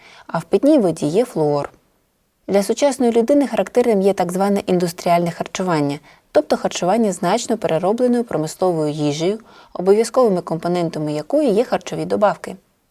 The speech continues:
До цієї категорії відносять різні природні або синтетичні хімічні речовини, які додають у продукти харчування для того, щоб надати їм певних властивостей, тобто поліпшити смак і запах, підвищити поживну цінність,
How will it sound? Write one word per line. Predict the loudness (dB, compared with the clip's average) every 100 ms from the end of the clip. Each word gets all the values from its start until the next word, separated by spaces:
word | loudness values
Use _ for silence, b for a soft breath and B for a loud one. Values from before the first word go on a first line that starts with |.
| _ _ _ _ _
До | 0 0
цієї | 0 0 0
категорії | -2 -2 0 2 2 0
відносять | -2 0 0 0 -2 -6 -6
різні | -4 -2 0 0 0
природні | -2 -2 0 0 -2 -2
або | 0 0
синтетичні | 0 0 0 0 -2 -4
хімічні | -2 -2 -2 -2 -6
речовини, | -6 -8 -6 -4 -4 -8 B B B -8
які | 0 2
додають | 4 4 4 2
у | 0
продукти | -4 -4 -6 -6
харчування | -8 -8 -6 -2 -2 -2
для | -2 -4
того, | -4 -2 -2 -2 B B
щоб | -6 2 4 4
надати | 2 2 0 2
їм | 0 0
певних | 0 -2 -4 -2
властивостей, | -2 0 0 0 -6 -14 -16 b b b _
тобто | -6 -2 2
поліпшити | 4 2 0 -8 -8
смак | -10 -6 -6 -4
і | -6
запах, | 0 0 0 -6 -10 b b 0
підвищити | 4 4 2 -4 -2
поживну | -2 -2 0 -2
цінність, | -2 -2 0 0 -4